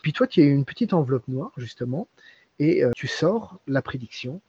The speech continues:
Et évidemment, euh, la prédiction se révèle exacte. Les, les emplacements sont indiqués, euh, comme, euh, ce qu'a désigné le, le spectateur. Alors, c'est un effet qui est très, très simple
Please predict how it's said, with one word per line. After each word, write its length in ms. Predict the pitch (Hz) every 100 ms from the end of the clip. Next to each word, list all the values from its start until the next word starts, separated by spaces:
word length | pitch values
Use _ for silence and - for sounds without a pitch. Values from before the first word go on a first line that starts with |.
| -
Et 60 | 110
évidemment, 560 | 110 113 104 117 - 107
euh, 160 | 101
la 80 | 110
prédiction 560 | - 127 113 - 135 131
se 160 | -
révèle 420 | 113 113 127 127 117 -
exacte. 600 | 127 110 110 120 _ _ _ _ _ -
Les, 540 | 131 117 117 110 110
les 240 | 113 131
emplacements 680 | 135 131 135 - 143 131 160
sont 280 | 160 139 123
indiqués, 640 | 131 127 - - - 147 131
euh, 80 | 104
comme, 260 | - 147 131
euh, 880 | 104 107 101 95 92 90 78 - 76
ce 140 | -
qu'a 200 | - 117
désigné 480 | 117 123 110 117 123
le, 300 | 135 104 95 104 - - - -
le 180 | 131 135
spectateur. 720 | - 127 - 127 - 98 - - - - -
Alors, 160 | - -
c'est 160 | - 180
un 80 |
effet 320 | 196 180 - 226
qui 200 | - 135
est 220 | 127 120 _ _ -
très, 160 | -
très 180 | 113 -
simple 480 | 151 127 165 220 -